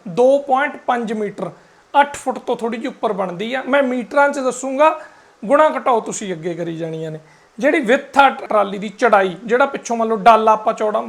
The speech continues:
ਅੱਗਿਓਂ ਹੁ-, ਜਿਹੜਾ ਹੁੱਕ ਦੇ ਵਾਲਾ ਜਗਾੜ ਹੁੰਦਾ, ਟੋਟਲ ਚੜਾਈ ਯਾਰ ਪੂਰੀ ਜਿੰਨੀ ਚੌੜੀ ਹੋ ਸਕਦੀ ਆ, ਦੋ ਪੁਆਇੰਟ ਪੰਜ ਮੀਟਰ ਤੋਂ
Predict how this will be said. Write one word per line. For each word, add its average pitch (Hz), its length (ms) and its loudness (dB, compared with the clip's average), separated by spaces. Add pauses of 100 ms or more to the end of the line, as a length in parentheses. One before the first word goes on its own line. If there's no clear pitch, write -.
(100)
ਅੱਗਿਓਂ 220 380 0
ਹੁ-, 185 140 -8
ਜਿਹੜਾ 214 180 4
ਹੁੱਕ - 240 -2
ਦੇ 190 120 0
ਵਾਲਾ 175 180 0
ਜਗਾੜ 170 320 -2
ਹੁੰਦਾ, 180 360 2 (380)
ਟੋਟਲ 311 360 2
ਚੜਾਈ 269 360 0
ਯਾਰ 254 260 -2
ਪੂਰੀ 269 280 -2
ਜਿੰਨੀ 233 280 -4
ਚੌੜੀ 220 400 -2
ਹੋ 208 100 -4
ਸਕਦੀ 202 320 -6
ਆ, 214 40 -4
ਦੋ 240 180 -2
ਪੁਆਇੰਟ 247 260 -6
ਪੰਜ 226 300 -2
ਮੀਟਰ 220 260 -6
ਤੋਂ 214 180 -6